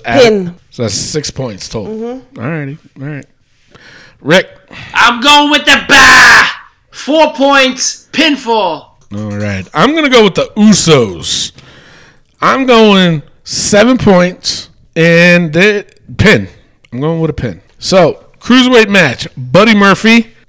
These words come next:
Speaker 2: versus Cedric Alexandra. Eh, Alexandra. <laughs> Thinking of The Walking
Speaker 1: Alexand-
Speaker 2: Dead. All right. This
Speaker 1: Alexandra.
Speaker 2: one is also a ten-pointer. And, of course, the stipulation of, uh, three points of the pin, submission, countout, disqualification, or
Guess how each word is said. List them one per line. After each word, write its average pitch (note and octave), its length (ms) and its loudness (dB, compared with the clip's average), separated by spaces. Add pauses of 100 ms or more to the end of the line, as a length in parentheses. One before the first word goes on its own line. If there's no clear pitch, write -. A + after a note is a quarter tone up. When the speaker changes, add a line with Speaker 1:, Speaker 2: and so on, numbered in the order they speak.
Speaker 2:
versus C3+ 380 -2
Cedric D#3 360 0
Alexandra. C#3+ 760 0 (400)
Eh, G#2 160 -2
Alexandra. A2 720 -6
<laughs> - 140 -10 (160)
Thinking E3 200 -2
of B2+ 200 -8
The B2+ 60 -8
Walking F3 420 2
Speaker 1:
Alexand- D#3 500 2
Speaker 2:
Dead. E3 160 -10 (460)
All - 60 -16
right. D#3 340 4
This G3 200 4
Speaker 1:
Alexandra. A#3 140 6
Speaker 2:
one G3 80 2
is F#3+ 160 2
also F#3 560 2
a D#3 40 2
ten-pointer. G#3 960 2
And, D#3 160 0
of C#3 140 -6
course, F3 340 2
the - 60 -12
stipulation C3 880 -4
of, A2+ 300 -6
uh, G#2+ 160 -6
three B2 200 -10
points A#2+ 300 -6
of A2 100 -6
the G2 80 -14
pin, C#3 260 -6
submission, B2+ 380 -12
countout, C3 300 -10
disqualification, C3 840 -10
or D#3 320 -4